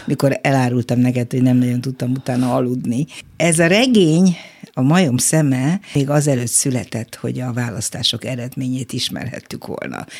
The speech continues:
Jóval azelőtt született, mert hiszen egy regény megírása az nem egy-két hét. Hát jó, lehet, hogy azt fogom mondani, hogy semmi köze ahhoz, ami Magyarországon most történik, meg történt, meg majd történni fog.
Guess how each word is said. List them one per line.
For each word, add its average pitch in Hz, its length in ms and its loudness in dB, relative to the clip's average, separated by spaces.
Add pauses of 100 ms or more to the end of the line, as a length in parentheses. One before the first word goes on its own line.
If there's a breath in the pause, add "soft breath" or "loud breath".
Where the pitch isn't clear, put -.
Jóval 117 360 2
azelőtt 117 380 -2
született, 127 400 0
mert 120 120 -2
hiszen 123 200 -2
egy 127 120 0
regény 123 280 0
megírása 120 500 -2
az 123 100 -2
nem 127 180 -4
egy-két - 440 -8
hét. 151 360 -2 (140)
Hát - 380 -8
jó, 127 140 2
lehet, 139 240 -2
hogy 127 100 -2
azt 131 100 0
fogom 127 160 -2
mondani, 127 220 0
hogy - 80 -2
semmi 135 280 0
köze 123 320 -2
ahhoz, 123 400 -6
ami 156 220 -8
Magyarországon 127 680 -4
most 127 200 -6
történik, 156 560 2
meg - 160 -16
történt, 143 520 0
meg 90 200 -6
majd 143 280 0
történni 143 500 0
fog. 147 320 0